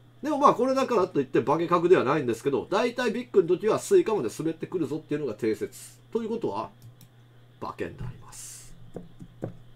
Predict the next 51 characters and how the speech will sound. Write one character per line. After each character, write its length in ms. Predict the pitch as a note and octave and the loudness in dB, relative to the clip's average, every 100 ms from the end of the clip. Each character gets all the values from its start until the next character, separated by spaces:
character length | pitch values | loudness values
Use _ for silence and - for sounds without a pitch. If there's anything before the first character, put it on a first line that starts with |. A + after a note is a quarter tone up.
| - - - - - - - - - - - - _ _ - - _ | -20 -20 -20 -20 -20 -18 -18 -20 -20 -20 -20 -20 _ _ -20 -20 _
は 80 | - - - - | -20 -20 -18 -16
ぁ、 40 | |
す。 760 | - - - - - - - - - - - - - | -14 -12 -10 -8 -10 -10 -14 -18 -20 -20 -20 -20 -2
六 220 | - B3 - | 4 4 4
百 160 | C4+ | 2
二 180 | C4 C4 | 4 4
十！ 240 | C4+ B2+ G2+ | 6 4 4
や 120 | D#3 | 2
め 140 | F3+ | 4
れ、 120 | G3 G#3 | 6 6
そ 160 | D3 | 6
う 20 | |
い 20 | A#2+ | 2
う 40 | |
こ 60 | A#2 | 2
と 100 | A2 | 0
言 120 | G#2 | 0
う 20 | |
の。 180 | G2+ F2+ - - - - - - | 0 -4 -10 -20 -20 -20 -20 -20
早 260 | - G#2 G2 | -12 -8 -8
い 80 | G2 | -8
ん 80 | G2 | -12
だ 100 | F2+ | -12
わ。 280 | E2 A2+ - | -12 -10 2
六 200 | F3+ A#3+ | 4 4
十 160 | A#3 | 6
七！ 320 | A#3+ A#3 - - - - - | 8 6 4 -6 -20 -20 -14
う 20 | |
ん。 240 | A2 G2 D#2 - - - - - - | -12 -12 -14 -20 -20 -20 -20 -14 -2
い 60 | |
い 60 | F3 | 0
じ 100 | A#2 | 2
ゃ 40 | G2+ | 0
ん。 100 | D#2+ - - - - - - | -2 -12 -20 -20 -20 -20 -2
い 200 | B3 C#4+ | 4 6
い 20 | |
じ 80 | B3 | 6
ゃ 80 | F3+ | 6
ん、 80 | F3+ | 8
い 80 | C#4+ | 6
い 60 | |
じ 80 | G#3 | 6
ゃ 120 | F3+ | 4
ん 60 | - | 2
っ 20 | |
て。 120 | - - | -2 4
い 160 | C4+ C#4 | 6 8
い 40 | |
感 200 | A3+ A3+ | 8 8
じ 80 | G#3 | 8
だ。 280 | A3 C3 | 8 8